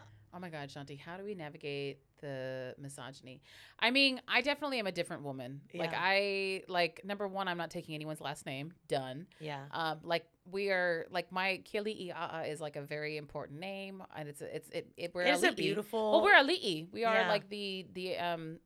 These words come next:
Speaker 1: hereditary chiefs of the Hawaiian people. You know what I mean?
Speaker 2: Mm-hmm.
Speaker 1: And I have to honor that. So, number one, I ain't taking no fucking last name. <laughs>
Speaker 2: Yeah.
Speaker 1: And then number two, like,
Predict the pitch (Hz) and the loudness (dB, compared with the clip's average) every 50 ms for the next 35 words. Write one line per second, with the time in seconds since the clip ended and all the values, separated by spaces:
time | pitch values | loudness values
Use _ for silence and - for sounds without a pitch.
0 | _ - 185 185 185 185 185 180 - 190 175 170 165 - - 185 185 175 - - | _ -12 -8 -4 -4 -4 -4 -4 -6 -6 -6 -6 -6 -10 -10 -8 -8 -8 -10 -10
1 | - - - - - - - 175 170 175 165 165 170 165 156 175 165 165 160 160 | -12 -12 -14 -16 -12 -6 -4 -2 0 -2 -2 -4 -6 -8 -6 -6 -6 -6 -6 -4
2 | 165 165 165 160 - 202 - - 151 107 92 - - 214 208 196 196 208 208 202 | -4 -6 -6 -8 -10 -10 -8 -6 -6 -6 -6 -6 -4 -2 0 2 2 2 0 0
3 | 214 214 226 240 254 - - 180 165 147 165 165 165 196 208 226 254 247 240 226 | -2 -4 -4 -6 -8 -10 -12 -14 -12 -12 -8 -2 2 2 4 4 4 4 4 4
4 | 185 202 226 247 226 185 160 139 135 - - - 196 180 185 190 202 202 202 214 | 6 6 6 6 4 4 4 2 0 0 -2 -2 -2 0 -2 -2 -2 -2 -2 -2
5 | 214 202 - - 175 190 202 196 - 202 190 190 185 175 - 180 165 - 175 170 | -2 -2 -4 -4 -6 -6 -6 -6 -6 -6 -4 -4 -4 -4 -4 -4 -4 -4 -4 -6
6 | 160 160 - - 127 127 139 - - - - - - 175 175 - 440 622 - - | -6 -6 -6 -8 -8 -8 -8 -8 -10 -10 -8 -4 0 6 12 12 12 12 12 12
7 | - 571 - - - - 587 659 640 - - 508 523 494 466 403 - - - 285 | 12 12 12 12 10 10 10 10 10 8 -8 -6 -4 -4 -4 0 4 8 10 10
8 | 294 294 294 294 269 285 277 277 - 381 349 381 359 320 262 240 226 214 214 | 10 10 8 8 4 4 0 2 4 4 4 4 4 4 4 4 6 4 4